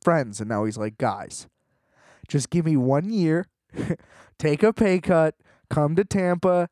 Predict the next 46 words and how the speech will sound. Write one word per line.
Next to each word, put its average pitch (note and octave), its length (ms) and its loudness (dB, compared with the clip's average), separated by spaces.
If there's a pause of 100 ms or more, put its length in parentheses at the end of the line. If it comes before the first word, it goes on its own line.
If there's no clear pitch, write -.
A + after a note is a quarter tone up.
It's B2 260 -6
nice. C3 600 -2 (160)
We C3+ 120 0
can A#2+ 160 -8
have C3 220 -2
a F#3 80 4
blast. E3 600 0 (180)
We'll G#2 180 0
win C#3 220 -4
a - 40 0
Super A#3+ 380 0
Bowl B3+ 280 4
or C4+ 160 2
two, D4 340 -2 (600)
you G#3 100 -4
know, C4 300 -2
and D#3 160 -4
then E3+ 100 0
we'll E3+ 120 2
get D3+ 140 -2
outta G#2 220 -4
here." - 200 -16 (1400)
And D#3+ 120 2
I D#3+ 100 4
think A#3+ 220 0
that, G#3 160 4
like, F3+ 220 0 (300)
it's D#3 180 -2
been G#3 260 0
well F#3+ 300 4
said E3+ 460 2
that D3 120 0
their E3 180 2
defense D3 500 0
is C3+ 140 -2
wa-, A#2 300 -2
their B2+ 240 0
defense D#3 760 -2 (220)
is B2+ 100 -12
way B2 380 0
better C#3 360 0
than A#2 200 -10
you A2+ 80 -12
might G#2 240 -6
have F#2 120 -8
thought. G#2 360 -4